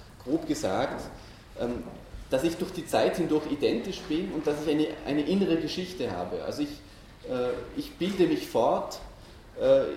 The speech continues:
ich habe meine Interessen, ich, meine, ich, ich entwerfe mein Dasein auf bestimmte Handlungsmöglichkeiten hin und das ent-, das entwickelt sich. Das, was ich da gewählt habe, entwickelt sich. Ähm,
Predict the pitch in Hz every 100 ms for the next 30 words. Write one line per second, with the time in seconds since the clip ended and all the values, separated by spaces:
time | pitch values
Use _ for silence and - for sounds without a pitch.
0 | - 156 143 156 165 147 147 143 139 123
1 | 156 - - 151 - 139 135 135 131 -
2 | - - - - 139 127 120 117 165 139
3 | 131 110 135 175 151 139 139 - 147 147
4 | 131 123 120 123 - - 131 196 196 190
5 | 170 165 190 - 147 143 139 135 180 208
6 | - - - - 151 156 160 151 180 -
7 | - 165 190 185 180 - 123 - 90 -
8 | - - 135 139 156 143 139 127 127 190
9 | 160 143 143 131 123 113 - - - -
10 | - - - - - - - - - -
11 | 117 123 127 127